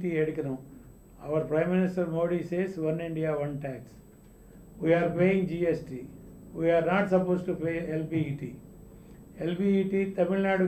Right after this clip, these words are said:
Kerala தவிர இந்தியால எங்கேயுமே இல்ல. இந்த ரெண்டு ஸ்டேட்ஸ்க்கு வேவ் ஆஃப் பண்ண சொல்லிட்டு, remove பண்ண சொல்லிட்டு, அந்த ரெண்டு கவர்மெண்ட்டுக்கு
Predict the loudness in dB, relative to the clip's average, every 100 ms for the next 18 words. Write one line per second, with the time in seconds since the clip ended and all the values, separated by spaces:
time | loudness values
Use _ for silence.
0 | 2 2 2 0 0 0 0 0 -2 -2
1 | -4 -8 -8 -6 -6 -10 -16 -20 -20 -20
2 | -20 -20 -20 -18 -8 0 4 6 6 2
3 | 2 2 2 -2 -4 -4 -8 -12 -4 2
4 | 6 6 4 2 -4 -2 -2 -2 -4 -4
5 | -6 -12 -20 -20 -20 -6 -2 2 2 4
6 | 2 2 0 0 0 0 -2 -8 -16 -10
7 | -4 -2 0 0 2 4 2 -2 -6 -4